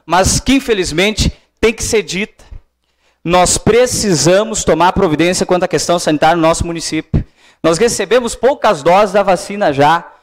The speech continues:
Tivemos um ato simbólico, uma das nossas grandes enfermeiras aqui do município, as grandes prestadoras de serviço, foi a primeira vacinada. Muito lindo isso, é válido, eh, nós fazer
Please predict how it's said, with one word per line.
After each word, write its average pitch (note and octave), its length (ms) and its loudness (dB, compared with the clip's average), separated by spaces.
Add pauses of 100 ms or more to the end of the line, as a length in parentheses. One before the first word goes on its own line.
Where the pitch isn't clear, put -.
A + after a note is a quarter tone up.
(140)
Tivemos G#3+ 400 -2
um G#3 60 2
ato G#3 200 2
simbólico, F#3 680 0
uma F#3+ 160 -4
das F#3 180 0
nossas F#3 540 0 (240)
grandes F#3+ 320 2
enfermeiras F#3 640 2
aqui D#3 180 -6
do D#3+ 100 -2
município, D#3+ 540 0
as C#3+ 80 0
grandes F#3 200 -2
prestadoras E3+ 520 0
de C#3 80 -10
serviço, D#3 480 -2 (220)
foi G3 120 2
a G3 60 4
primeira F#3 380 -2
vacinada. D3 680 0 (260)
Muito A3+ 280 0
lindo F#3 440 0
isso, F#3+ 360 -2 (180)
é E3 140 2
válido, E3+ 600 0 (320)
eh, D#3 260 2
nós D#3+ 500 0
fazer F3 680 -2